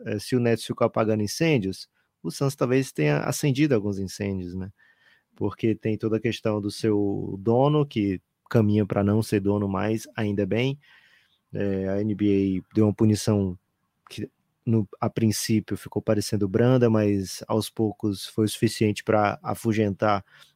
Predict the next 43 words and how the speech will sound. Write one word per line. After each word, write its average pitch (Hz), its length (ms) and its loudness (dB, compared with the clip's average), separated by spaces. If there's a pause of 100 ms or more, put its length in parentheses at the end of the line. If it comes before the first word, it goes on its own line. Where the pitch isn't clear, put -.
(100)
Robert 104 240 2
Sarver 101 320 0
do, 98 240 0
da 95 140 -4
franquia. 120 480 2
Isso 110 200 0
é 104 40 4
ótimo 101 400 2
pra 98 240 -4
o 98 200 -4
Suns, 110 380 -2
é 98 40 0
ótimo 101 300 -2
pra 104 140 -4
N 110 100 0
B 110 280 2
A, 143 120 -12 (220)
mas 123 200 8
enquanto 131 340 2
isso 117 240 2
fica - 180 -2
muita 135 180 2
questão, 143 400 2
né? 101 140 2
Talvez 101 300 -2
por 104 160 0
isso 104 180 -4
não 107 80 0
tenha 110 160 0
assinado 101 380 0
nenhum 101 100 2
contrato 101 420 -4
longo, 143 480 4 (380)
talvez 104 300 -2
por 110 160 -4
isso 107 200 -4
não 110 140 -6
tenha 107 220 -4
feito 101 520 -4
nenhum 107 260 -2
movimento 107 540 -2
mais 101 840 -2
incisivo. 123 920 6